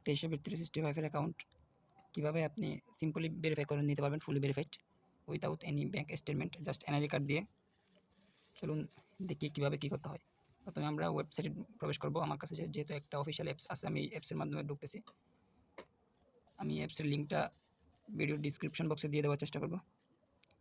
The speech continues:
এখানে আমার Facebook পেজ দেওয়া আছে, WhatsApp দেওয়া আছে, এখানে ও-, বি থ্রি সিক্সটি ফাইভের ওয়েবসাইটও দেওয়া আছে, ঠিক আছে? আমরা এখানে জয়েনে ক্লিক করব। জয়েনে ক্লিক করার পরে just একটা ফর্ম দেখতে পাবো, এটা আমরা ফিল আপ করবো। কীভাবে ফিল আপ করবো?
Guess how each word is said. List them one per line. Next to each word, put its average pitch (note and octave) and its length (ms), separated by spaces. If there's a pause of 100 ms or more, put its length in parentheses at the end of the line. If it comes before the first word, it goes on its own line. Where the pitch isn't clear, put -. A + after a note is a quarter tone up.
(260)
এখানে D#3+ 200
আমার E3+ 140
Facebook D3+ 380
পেজ D3+ 160
দেওয়া D3 140
আছে, D3 120
WhatsApp D3+ 280
দেওয়া C3+ 180
আছে, C#3 200 (320)
এখানে D#3 280
ও-, D#3 240
বি D3 160
থ্রি C#3+ 140
সিক্সটি D3+ 220
ফাইভের C#3+ 160
ওয়েবসাইটও C#3 360
দেওয়া D3 180
আছে, C3 100
ঠিক D#3+ 120
আছে? E3+ 160 (420)
আমরা D3+ 180
এখানে D#3 180
জয়েনে D3+ 240
ক্লিক D#3 180
করব। C#3+ 180 (1500)
জয়েনে D3+ 240
ক্লিক D3+ 180
করার C#3+ 160
পরে D#3 260 (360)
just D#3+ 200
একটা D3 260 (360)
ফর্ম D3 300 (680)
দেখতে D3 180
পাবো, E3 120
এটা E3 120
আমরা D3+ 140
ফিল D3+ 160
আপ D3+ 100
করবো। C3+ 340
কীভাবে D#3+ 240
ফিল F#3 140
আপ D#3+ 60
করবো? D#3+ 240